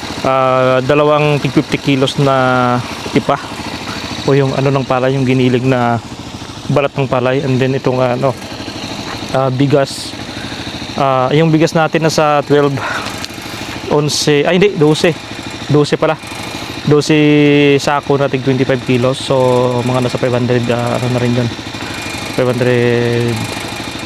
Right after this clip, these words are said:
ano, five fifty. So, basta nasa five hundred kilos yung karga nila kanina.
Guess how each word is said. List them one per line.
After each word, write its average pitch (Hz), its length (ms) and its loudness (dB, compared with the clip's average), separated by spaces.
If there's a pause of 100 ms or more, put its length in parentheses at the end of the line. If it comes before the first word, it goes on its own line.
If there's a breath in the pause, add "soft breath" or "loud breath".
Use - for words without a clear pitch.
(480)
ano, 113 100 0 (1500)
five 127 160 0
fifty. 123 480 0 (320)
So, 156 80 2 (560)
basta 160 160 0
nasa 175 240 0
five 156 160 2
hundred 143 240 0
kilos 147 240 2
yung 139 160 2
karga 135 240 0
nila 131 160 -2
kanina. 127 320 0